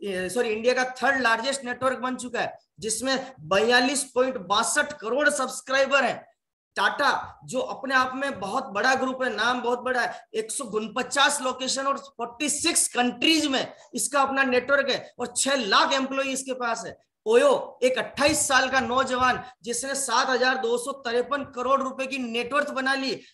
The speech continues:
इसका नाम है, अ, रितेश अग्रवाल। उसके बाद Zomato,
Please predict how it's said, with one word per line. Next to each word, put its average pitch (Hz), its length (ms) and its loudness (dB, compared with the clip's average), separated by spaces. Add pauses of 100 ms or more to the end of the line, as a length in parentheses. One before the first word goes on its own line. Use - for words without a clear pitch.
इसका 233 300 -6
नाम 262 320 2
है, 262 180 0
अ, 220 260 -2
रितेश 202 380 0
अग्रवाल। 247 380 0 (360)
उसके 254 240 -8
बाद 247 320 -4
Zomato, 247 560 0